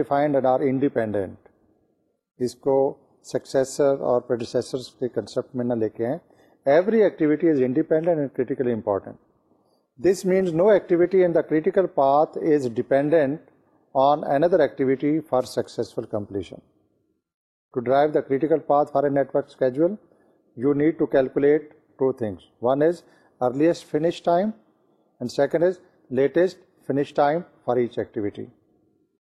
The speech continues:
Critical path method اس کو سب پہلے ہم یہ سمجھ لیں کہ ایک پرٹیکولر نیٹورک ڈائیگرام میں ڈفرینٹ آپشنز ہوتی ہیں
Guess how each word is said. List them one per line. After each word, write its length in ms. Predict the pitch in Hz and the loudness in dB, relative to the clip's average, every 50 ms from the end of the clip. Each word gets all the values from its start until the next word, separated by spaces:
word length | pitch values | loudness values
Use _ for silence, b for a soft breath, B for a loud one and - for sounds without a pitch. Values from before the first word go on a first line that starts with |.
| _ _ _ _ - 143 | _ _ _ _ -4 -4
Critical 420 | 143 143 202 196 208 196 180 - - | -4 -2 -2 0 0 0 0 2 2
path 340 | 160 156 160 165 160 147 135 135 | 4 4 4 2 0 -4 -2 0
method 420 | 135 135 131 - 151 151 131 104 - _ _ _ _ _ _ _ _ _ _ _ _ _ - | 0 0 0 0 0 0 0 -2 -6 _ _ _ _ _ _ _ _ _ _ _ _ _ -8
اس 140 | 143 135 - | -8 -8 -8
کو 280 | - - 180 170 170 156 | -4 0 0 2 2 0
سب 300 | - - 151 151 147 - | 0 -2 -2 -2 -2 0
پہلے 300 | 151 143 139 151 147 143 | 0 0 2 4 4 2
ہم 140 | 143 139 | 2 0
یہ 140 | 135 139 147 | 0 0 0
سمجھ 300 | 139 - 139 127 123 120 | 0 0 -4 -4 -2 -2
لیں 200 | 120 131 143 151 | -2 -2 -2 -2
کہ 320 | 147 - 151 139 147 156 180 b b b b b b b b b - | -2 0 0 2 2 0 -2 b b b b b b b b b 0
ایک 280 | 147 147 160 156 - - | 0 0 0 0 -2 -2
پرٹیکولر 420 | 151 151 147 175 160 180 180 170 | 0 0 0 0 2 2 2 2
نیٹورک 380 | 143 139 139 131 - 160 151 131 | 2 0 -2 0 0 -4 -2 0
ڈائیگرام 560 | 131 131 127 127 123 127 131 131 135 135 131 | 0 0 0 2 2 0 0 0 0 0 -2
میں 160 | 127 123 131 - - - _ _ _ _ _ _ _ _ _ _ - | -2 -2 -4 -4 -6 -14 _ _ _ _ _ _ _ _ _ _ -10
ڈفرینٹ 400 | 127 117 135 131 - 170 170 147 | -2 -2 0 0 2 0 0 2
آپشنز 460 | 156 135 131 - - - 156 151 131 127 | 2 0 0 -2 -4 -6 -4 -2 0 -2
ہوتی 320 | 127 123 - - 127 127 | -2 -2 -2 -4 -4 -2
ہیں 160 | 127 131 139 | -2 -2 -2